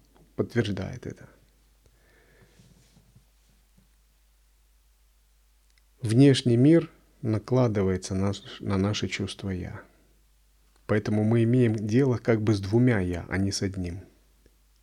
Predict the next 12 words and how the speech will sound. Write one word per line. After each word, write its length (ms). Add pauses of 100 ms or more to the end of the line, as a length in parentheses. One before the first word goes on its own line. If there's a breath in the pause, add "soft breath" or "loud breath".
(240)
Первое — 400
это 180
истинное 600
«я», 300 (100)
атман. 520 (920 soft breath)
Второе — 580 (560)
наше 380
ложное 420
представление 760
об 120
этом 260
«я». 300